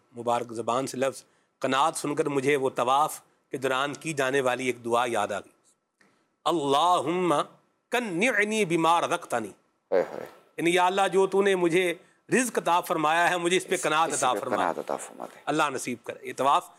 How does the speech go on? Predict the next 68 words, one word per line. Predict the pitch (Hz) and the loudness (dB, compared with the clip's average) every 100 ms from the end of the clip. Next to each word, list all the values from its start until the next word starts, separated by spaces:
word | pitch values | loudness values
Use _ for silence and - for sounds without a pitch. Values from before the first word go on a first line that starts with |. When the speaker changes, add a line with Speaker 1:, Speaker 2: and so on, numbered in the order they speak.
| _ - | _ -6
Speaker 1:
جب | 147 | -2
کرتے | 165 165 208 | -2 0 0
ہیں، | 202 | 2
شیخ | 180 160 160 | 0 0 -2
طریقت | 180 190 | -2 0
امیر | 180 175 160 | 0 0 -2
سنت | 180 190 | -2 -2
نے | 175 156 - - _ | 0 -2 -6 -20 _
طواف | - 151 175 - | 0 4 4 0
کی | 214 | 0
جو | 196 | 2
دعائیں | 160 147 151 233 202 | 2 0 2 0 0
لکھی | 139 | 0
Speaker 2:
سات، | - 131 123 | 4 4 2
Speaker 1:
ہیں۔ | - | -8
Speaker 2:
سات | - 113 101 | 0 0 0
دعائیں۔ | 87 76 - _ | -6 -12 -14 _
Speaker 1:
جی، | 143 147 - 120 | -4 -4 -2 0
Speaker 2:
ہر | 127 | 0
Speaker 1:
پہلے | 180 | 2
Speaker 2:
پھیرے | 117 110 | 2 2
Speaker 1:
چکر | 104 | 2
Speaker 2:
کی | |
Speaker 1:
کی | 95 | 0
Speaker 2:
ایک | 87 | 0
Speaker 1:
دعا۔ | - | -4
Speaker 2:
ہے۔ | - | -8
Speaker 1:
جی۔ | 127 | -12
Speaker 2:
ہاں۔ | - _ _ _ _ _ | -12 _ _ _ _ _
Speaker 1:
تو | - - | -16 -2
ان | 285 294 | 0 4
میں | 262 | 2
سے | 254 226 | 2 0
کسی | 185 190 208 | 0 -2 2
ایک | 202 | 2
چکر | 202 - 190 | 0 0 0
کی | 180 | 0
دعا | 156 147 156 | 2 4 2
میں | 156 | 0
یہ | 147 135 156 139 - _ | -2 0 2 2 -4 _
جو | 135 131 | -4 -2
ہے | |
نا | 143 | 0
وہ، | 123 127 - _ _ | -4 -8 -14 _ _
یہ | 123 135 | -4 0
دعا | 131 131 | 2 2
بھی | 127 117 | 2 -2
آتی | - 107 | -2 -10
ہے۔ | - _ _ - | -14 _ _ -6
اللہ | 151 160 | 0 0
ہمیں | 143 139 | 0 -2
قناعت | 131 123 120 | 0 0 -4
نصیب | 110 110 - | -8 -10 -8
کرے۔ | 101 | -2
Speaker 2:
آمین۔ | 98 110 113 | -2 -2 2
بلکہ | 123 135 147 120 - _ _ 127 | 2 4 4 4 -2 _ _ -2
میں | 131 | 2
تو | 131 | 4
یہ | 127 | 6
عرض | 127 113 | 4 4
کروں | 127 135 | 2 4
گا، | |
اس | 120 - | 2 4
دعا | 117 127 | 4 4
کو | - 120 | 2 2
جو | 123 | 2
ہے | 131 | 2
نا | 117 113 | 2 0